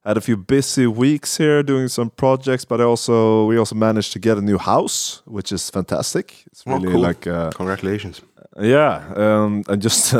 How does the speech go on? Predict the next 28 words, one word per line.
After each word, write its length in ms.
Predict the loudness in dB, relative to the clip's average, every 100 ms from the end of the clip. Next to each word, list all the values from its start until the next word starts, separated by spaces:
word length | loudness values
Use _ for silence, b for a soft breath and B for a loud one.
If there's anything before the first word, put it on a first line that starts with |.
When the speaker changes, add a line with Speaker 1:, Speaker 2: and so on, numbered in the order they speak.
| 0
Speaker 1:
<laughs> 240 | -4 -6 -6
been 140 | -6
scanning 440 | -4 0 2 2 0
in 200 | 0 0
documents 680 | -2 -2 -2 -2 -2 -6 -14
to 100 | -10
send 520 | -2 0 0 -4 -8
to 180 | -6 -2
the 100 | 0
house 260 | 0 0
owner, 400 | 0 0 0 -2 -6 _
uh, 220 | -4 -2 -4
to 100 | -4
prove 260 | -2 0
that 120 | 2
we 120 | 0 -2
can 200 | -4 -2
pay 180 | -2
the 100 | 0
rent 320 | 0 -2 -4 -12
and 200 | -12 -8
so 200 | -2 0
on. 140 | -2 B B
Hope 260 | -6 -4 -2
that 260 | -2 -2 -2
will 280 | -2 -2 -4 _
Speaker 2:
Mm. 100 | -2
Speaker 1:
stand, 480 | 0 2 0 -4 -12